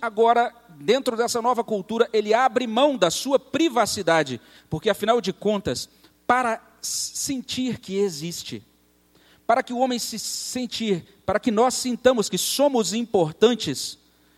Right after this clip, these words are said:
as coisas agora mudaram bastante. Antigamente, uma pessoa, por exemplo, fazia uma viagem e ela contemplava uma paisagem e ela, de repente, tirava um tempo para meditar naquilo que viu,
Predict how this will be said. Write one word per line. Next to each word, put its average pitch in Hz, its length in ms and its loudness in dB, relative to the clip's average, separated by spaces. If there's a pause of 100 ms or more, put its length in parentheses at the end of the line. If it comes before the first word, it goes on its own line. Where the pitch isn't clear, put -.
(360)
as 135 140 -8
coisas 196 240 2
agora 190 240 -2
mudaram 185 420 -8
bastante. 165 580 -6 (460)
Antigamente, 269 720 -2 (220)
uma 233 120 -8
pessoa, 254 300 0
por 254 120 2
exemplo, 214 280 2
fazia 214 320 0
uma 214 160 4
viagem 196 480 0 (420)
e 180 120 0
ela 196 560 4 (800)
contemplava 214 680 -2
uma 175 200 -2
paisagem 165 680 -2 (1400)
e 151 120 -6
ela, 170 140 -4
de 156 80 -6
repente, 165 380 -4
tirava 165 260 -4
um 156 80 -4
tempo 170 280 -6
para - 120 -2
meditar 135 840 -4
naquilo 131 340 -8
que 135 160 -10
viu, 127 340 -2